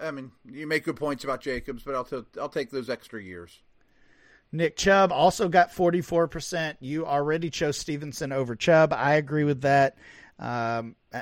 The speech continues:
Speaker 2: you know, it's, it's the same old story. We're limited by, uh, lack of,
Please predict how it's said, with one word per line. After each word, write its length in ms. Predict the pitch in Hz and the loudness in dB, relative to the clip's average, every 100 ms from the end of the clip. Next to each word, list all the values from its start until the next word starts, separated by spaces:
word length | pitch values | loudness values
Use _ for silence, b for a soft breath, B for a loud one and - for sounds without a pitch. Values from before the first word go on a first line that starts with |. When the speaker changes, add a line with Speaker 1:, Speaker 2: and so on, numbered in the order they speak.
| - | -12
Speaker 2:
you 140 | 104 143 | -14 -10
know, 160 | 110 | -6
it's, 200 | 120 - | -8 -8
it's 220 | - 147 - | -12 -12 -10
the 100 | 147 | -2
same 200 | 190 190 | -2 0
old 120 | 185 | -2
story. 340 | 165 180 151 | 0 0 0
We're 160 | 95 135 | -4 -6
limited 560 | 135 147 156 156 143 | -6 -6 -2 -2 -2
by, 480 | 135 139 143 139 139 B B B | 0 2 4 4 2 B B B
uh, 220 | 131 131 135 | -8 -4 0
lack 320 | 139 147 156 | 2 2 0
of, 260 | 143 135 | -2 -4